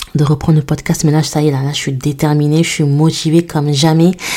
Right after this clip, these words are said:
et Inch'Allah, le prochain épisode, ma sœur, portera sur le paradis. Et, et j'ai déjà commencé, ma sœur, et, et wallahi que, euh, subhanallah,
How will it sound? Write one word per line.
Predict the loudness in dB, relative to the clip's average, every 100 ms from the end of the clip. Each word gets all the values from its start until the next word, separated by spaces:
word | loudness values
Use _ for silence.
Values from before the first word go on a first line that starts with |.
| -8 -2
et | 0 4
Inch'Allah, | 4 6 2 2 2 2
le | 2
prochain | -2 -4 -2 -2
épisode, | -4 -4 -2 0
ma | 0 0
sœur, | 0 -2 -4 -8 -8 -10 -18 -2
portera | 0 0 0 0 2
sur | 0 -2 0
le | 0
paradis. | 0 0 0 -2 -2 -4 -6 -12 -20 -20 -18 -16 -16 -18 -20 -6
Et, | 0 2 2 0 0 0
et |
j'ai | 0
déjà | 2 2
commencé, | 2 2 2 2 2
ma | 2 0
sœur, | -2 -4 -2
et, | 0 0 0
et | 0
wallahi | 2 2 2 0
que, | -2 -4
euh, | -4 -6 -20 -16 -12 -12 -12 -20 -20 -20 -20 -20 -18 -14 -8
subhanallah, | -6 -6 -4 0 4 6 8 6 6 4